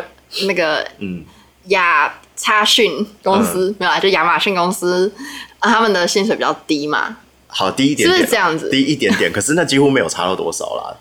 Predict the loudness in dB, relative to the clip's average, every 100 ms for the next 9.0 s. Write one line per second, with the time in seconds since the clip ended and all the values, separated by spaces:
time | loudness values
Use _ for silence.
0 | -4 0 2 2 -2 0 0 0 -6 -10
1 | -14 _ _ _ _ _ -8 -4 -2 -2
2 | 0 0 2 0 2 2 2 -2 -2 -4
3 | -6 -4 0 2 2 2 0 -6 -12 -10
4 | -8 -6 -6 -6 -8 -2 2 2 0 -8
5 | -6 -2 -2 -6 -2 2 2 2 2 4
6 | 2 2 2 2 0 0 -2 0 -2 -4
7 | -16 -4 -2 0 2 2 2 0 2 2
8 | 2 -2 -10 -12 _ _ -8 -6 -6 -10